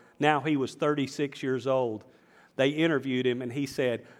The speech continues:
"I don't know of a person in this world who had a greater impact on my life than that man right there." They called him the Bicycle Man. He just decided he was gonna make a difference in his world right where he was at.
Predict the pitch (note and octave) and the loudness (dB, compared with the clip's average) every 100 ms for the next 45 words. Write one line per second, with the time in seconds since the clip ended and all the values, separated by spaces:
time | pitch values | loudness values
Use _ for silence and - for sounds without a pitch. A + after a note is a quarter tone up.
0 | - B2+ C#3+ C#3 C#3 B2+ A#2 - C#3 C3+ | 0 2 2 0 2 0 0 -4 -2 -2
1 | C3 C3 C3 B2+ - C3+ B2+ A#2 A2+ A#2 | -4 -6 -6 -6 -4 0 0 0 -4 -4
2 | A#2+ A2+ A#2 B2 B2+ B2+ B2+ A#2+ A#2 G#2+ | -4 -4 -4 -2 -2 -2 -4 -4 -4 -4
3 | A#2 A#2 A2+ A2+ A#2 A2+ G#2+ A2+ A2 A#2 | -6 -8 -4 0 0 0 -4 -8 -2 -2
4 | A2+ A#2 A2 A2 G#2+ A2 - G#2+ A2 A#2 | -2 -6 -6 -6 -6 -6 -6 -6 -4 -6
5 | - B2+ B2+ B2 A#2+ C3 B2+ B2 B2+ A2 | -2 0 0 -4 -2 0 0 -4 -8 -8
6 | A2 A2 G#2+ G2+ G#2 - _ - _ - | -8 -8 -8 -10 -12 -16 _ -20 _ -20
7 | - - _ - _ _ - D3 D#3+ G3+ | -20 -20 _ -20 _ _ -6 0 0 -2
8 | F3+ D#3+ E3+ F3 F#3 C3 A#2+ - - _ | -6 -4 2 6 6 4 -2 -10 -20 _
9 | D3 D#3+ - D#3+ C#3+ C#3 C#3 B2+ C#3+ - | -2 -2 -2 0 2 2 0 0 0 0
10 | B2 - B2 A#2+ C#3 B2 B2+ C#3+ B2 A2 | -6 -4 -6 -2 -4 -2 -2 0 0 0
11 | - - A2+ C3 C#3 C3 B2+ A2 B2 A2+ | -6 -10 -4 -2 -2 -4 -4 -4 -4 -4
12 | A#2 A2+ F#2+ - - | -4 -4 -6 -14 -20